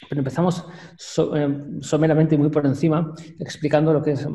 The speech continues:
marca personal. Marca personal, como decía este caballero de la foto, que es Jeff Bezos, el dueño de Amazon, marca personal es lo que los demás dicen de uno, de uno cuando uno ya no está presente en la habitación.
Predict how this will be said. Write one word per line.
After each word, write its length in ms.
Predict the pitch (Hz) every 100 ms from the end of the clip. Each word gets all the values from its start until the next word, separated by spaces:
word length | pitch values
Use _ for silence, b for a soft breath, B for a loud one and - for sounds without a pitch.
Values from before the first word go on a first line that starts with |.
| -
marca 260 | 135 131 131
personal. 580 | 131 135 135 139 139 - B B B -
Marca 260 | 151 170
personal, 360 | 170 - 165 165
como 160 | 151 147
decía 500 | 139 156 147 143 -
este 220 | - -
caballero 320 | 151 135 143
de 60 | 139
la 60 | 135
foto, 240 | 196 180
que 80 | 127
es 80 | 120
Jeff 160 | 120
Bezos, 340 | 143 156 165 131
el 100 | 117
dueño 240 | 123 117
de 140 | 117
Amazon, 580 | 117 123 117 185 180 190 - b b b b
marca 220 | 160 156
personal 420 | 165 147 156 165 160
es 120 | 151
lo 100 | 147
que 80 | 143
los 140 | 131
demás 220 | 135 160
dicen 240 | 185 185 175
de 80 | 170
uno, 340 | 165 170 156
de 280 | 165 - 147
uno 300 | 170 147 160
cuando 260 | 123 131 135
uno 160 | 151
ya 140 | 147 127
no 60 |
está 200 | 117 -
presente 360 | - - 135 120
en 40 |
la 60 | 117
habitación. 440 | 117 - - 156